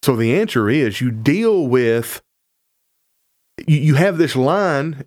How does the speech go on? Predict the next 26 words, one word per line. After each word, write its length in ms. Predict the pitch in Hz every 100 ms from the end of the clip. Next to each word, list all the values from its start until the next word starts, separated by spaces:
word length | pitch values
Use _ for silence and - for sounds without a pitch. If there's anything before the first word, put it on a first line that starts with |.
| 135
on 180 | 135 135
the 100 | 120
slippery 420 | - 170 147 123
slope, 500 | - 185 190 165 - _ _ _ -
and 120 | 135
you 60 | 143
don't 180 | 165 151
go 120 | 139
farther 460 | - 151 156 143
than 140 | 127 127
that 160 | 131
line. 580 | 139 139 208 208 76 - _ _ _ _ _ _ _ _ _ _ _
And 340 | 131 131 123 117
if 80 |
somebody 380 | - 165 156 139
does 260 | 127 196 -
go 140 | 247
farther 420 | - 143 123 110
than 220 | 104 107 104
that 200 | 107 -
line, 520 | 95 90 104 185 170 _ _ _ _ _ _ _ - -
you 140 | 135
deal 300 | 131 156 233
with 160 | 170 131
it 160 | 110 117
then. 420 | 165 240 87